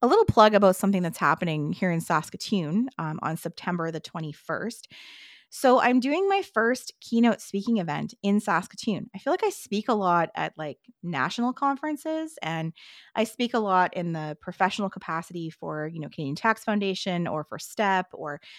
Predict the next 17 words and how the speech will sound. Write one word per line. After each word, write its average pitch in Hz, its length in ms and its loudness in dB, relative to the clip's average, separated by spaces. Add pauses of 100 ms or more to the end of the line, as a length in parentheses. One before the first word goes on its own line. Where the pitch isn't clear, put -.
(260)
um, 165 440 0
for 160 480 -2
various 208 420 2
other 170 520 -2 (340)
tax-related 185 840 -2
groups. 170 520 -10 (640)
But 240 80 2
I 277 100 8
don't 294 280 4
often 247 380 4
do 262 120 2
a 233 80 0
lot 214 120 2
of 220 60 -2
speaking 202 380 -4
in 190 220 0
Saskatoon, 180 720 -2